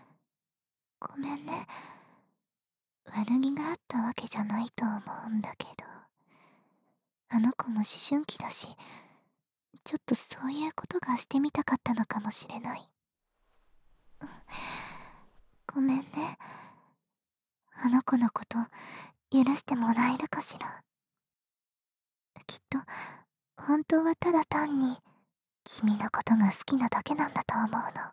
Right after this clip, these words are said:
の。だから。そっか。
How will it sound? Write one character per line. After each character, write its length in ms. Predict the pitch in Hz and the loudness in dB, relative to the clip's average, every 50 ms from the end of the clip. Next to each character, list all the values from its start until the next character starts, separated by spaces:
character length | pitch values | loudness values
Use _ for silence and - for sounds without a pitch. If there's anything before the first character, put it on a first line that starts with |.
| _ _ _ _ _ _ _ _ _ _ _ _ _ _ _ _ _ _ _ _ _ _ _ _ _ _ _ _ _ _ - - 262 | _ _ _ _ _ _ _ _ _ _ _ _ _ _ _ _ _ _ _ _ _ _ _ _ _ _ _ _ _ _ -10 -4 -2
の。 60 | 269 | -2
だ 120 | 262 - | -2 -2
か 200 | - - - - | -4 -6 -6 -6
ら。 280 | - - - - - - _ _ _ _ _ _ _ _ _ _ _ _ _ _ _ _ _ _ _ _ _ _ _ _ _ _ _ _ _ _ _ _ _ _ _ _ _ _ _ _ _ _ _ _ _ _ _ _ _ _ _ _ _ _ _ _ _ _ _ _ - - - - - - - - _ _ _ _ _ _ _ - - - - - - - - - - - - - - - _ _ _ _ - | -6 -8 -12 -14 -16 -18 _ _ _ _ _ _ _ _ _ _ _ _ _ _ _ _ _ _ _ _ _ _ _ _ _ _ _ _ _ _ _ _ _ _ _ _ _ _ _ _ _ _ _ _ _ _ _ _ _ _ _ _ _ _ _ _ _ _ _ _ -20 -20 -20 -20 -20 -20 -20 -20 _ _ _ _ _ _ _ -18 -16 -12 -10 -10 -8 -8 -8 -8 -10 -12 -12 -16 -18 -20 _ _ _ _ -8
そ 240 | - - - - 277 294 | -6 -4 0 2 2 2
っ 60 | - _ _ _ _ _ | 2 _ _ _ _ _
か。 260 | - 240 262 - - | -2 -2 -2 -2 -2